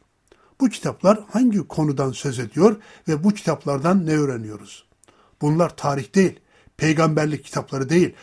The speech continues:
Öyleyse bu şiirsel kitaplarının amacı ve hedefi ne?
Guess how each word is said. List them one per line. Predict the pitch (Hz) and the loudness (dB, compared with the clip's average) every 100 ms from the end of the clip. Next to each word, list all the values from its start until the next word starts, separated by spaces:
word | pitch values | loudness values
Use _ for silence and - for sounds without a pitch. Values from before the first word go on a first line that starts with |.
| - | -6
Öyleyse | 156 180 262 - 202 - - - | 4 6 6 4 0 -2 -8 2
bu | 196 | 4
şiirsel | - 202 185 214 214 | 6 4 4 2 2
kitaplarının | - 202 - 180 175 220 262 - - _ | 2 0 2 2 4 4 2 -2 -20 _
amacı | 165 170 165 262 | 4 4 4 4
ve | 226 147 | 4 2
hedefi | 156 160 185 | 2 2 0
ne? | 135 | -2